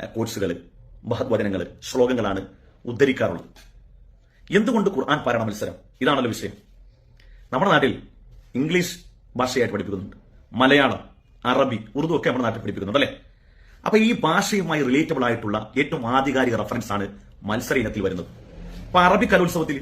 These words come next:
അറബി ഭാഷയുമായി ഏറ്റവും ആധികാരിക റെഫറൻസ് ഏതാണ്? ഖുർആനാണ്. ആ ഖുർആൻ പാരായണ മത്സരം, ആ മത്സരത്തിൽ എന്താ നോക്കുക? ആ മത്സരാർത്ഥികൾ അവിടെ ഖുർആന്റെ ആശയതലങ്ങൾ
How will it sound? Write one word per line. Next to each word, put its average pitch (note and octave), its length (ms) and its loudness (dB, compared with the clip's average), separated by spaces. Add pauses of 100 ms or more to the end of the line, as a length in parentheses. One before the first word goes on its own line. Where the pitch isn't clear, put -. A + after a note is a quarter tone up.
(680)
അറബി F3+ 240 4
ഭാഷയുമായി E3+ 440 0
ഏറ്റവും D#3+ 320 -2
ആധികാരിക D3 380 2
റെഫറൻസ് C3+ 300 -4
ഏതാണ്? A#2+ 220 -2
ഖുർആനാണ്. B2 340 0 (640)
ആ D#3 40 2 (100)
ഖുർആൻ D3+ 320 0 (180)
പാരായണ B2+ 400 0
മത്സരം, A2+ 300 -4 (320)
ആ C3+ 120 0
മത്സരത്തിൽ C3+ 380 0
എന്താ C#3 180 4
നോക്കുക? A2+ 240 0 (460)
ആ F#3 120 8
മത്സരാർത്ഥികൾ F#3+ 600 4
അവിടെ C#3 160 4 (440)
ഖുർആന്റെ F#3 520 2 (320)
ആശയതലങ്ങൾ C#3 600 0